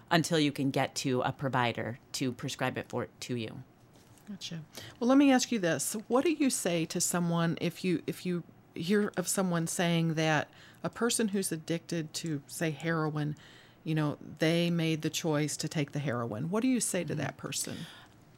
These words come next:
Speaker 1: I say to them that, um, we don't, well, we don't know what leads people to make the choices that they do make. Sure, if someone injects heroin, then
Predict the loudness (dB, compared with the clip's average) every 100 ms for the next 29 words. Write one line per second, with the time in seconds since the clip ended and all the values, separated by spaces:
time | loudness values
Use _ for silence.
0 | -20 -16 2 2 6 4 2 2 4 6
1 | 4 2 -2 -10 -20 -20 -20 -12 4 6
2 | 8 8 6 0 -4 -6 -4 -8 -4 0
3 | 0 2 2 0 -4 4 8 10 8 6
4 | 4 6 4 6 6 6 4 4 2 0
5 | -4 -4 -2 0 2 2 -2 -8 -2 0
6 | 0 -2 -2 -2 -2 -2 0 0 0 -2
7 | -6 -18 -20 -20 -8 2 6 6 4 -6
8 | -20 -10 -6 2 4 4 4 4 0 -4
9 | -20 -20 -20 -20 -12 -4 0 0 0 -2
10 | 0 2 2 0 0 2 2 2